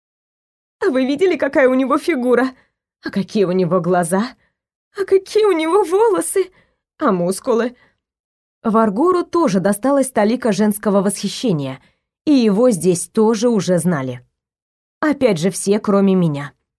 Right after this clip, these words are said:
М-да. Пора восполнять пробелы в собственном образовании. "А Варгора Эмбрис видели? Он что, теперь у нас работает?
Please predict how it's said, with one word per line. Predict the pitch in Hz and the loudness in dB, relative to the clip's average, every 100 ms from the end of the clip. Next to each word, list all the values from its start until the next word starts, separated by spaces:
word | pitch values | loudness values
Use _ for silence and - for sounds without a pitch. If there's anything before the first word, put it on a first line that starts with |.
| _ _ _ _ - | _ _ _ _ -4
М-да. | 262 214 180 147 131 _ _ _ _ _ _ _ _ _ _ _ - | 0 2 0 -2 -12 _ _ _ _ _ _ _ _ _ _ _ -4
Пора | 285 233 233 | 0 2 2
восполнять | 240 254 269 240 254 294 - | 0 -2 0 0 0 -2 -2
пробелы | 185 180 247 185 | 0 2 2 2
в | 165 | -2
собственном | - 226 185 202 202 190 185 | 0 0 0 -2 2 2 2
образовании. | 180 196 180 180 147 151 156 147 _ _ _ _ _ _ _ _ _ | 2 0 0 -2 -4 -8 -12 -16 _ _ _ _ _ _ _ _ _
"А | 415 302 | -2 0
Варгора | 190 208 208 226 233 - - | 2 0 2 2 0 -2 -4
Эмбрис | 240 202 208 254 226 | -2 -2 -2 -2 -2
видели? | 262 277 247 226 - _ _ _ _ _ - | -4 -2 -2 -4 -6 _ _ _ _ _ 0
Он | 226 | 0
что, | 202 - 185 | 0 0 -2
теперь | 175 - 220 208 | -2 -4 -2 0
у | |
нас | 233 359 | -2 -2
работает? | 523 247 196 247 - - | -2 0 0 0 -4 -8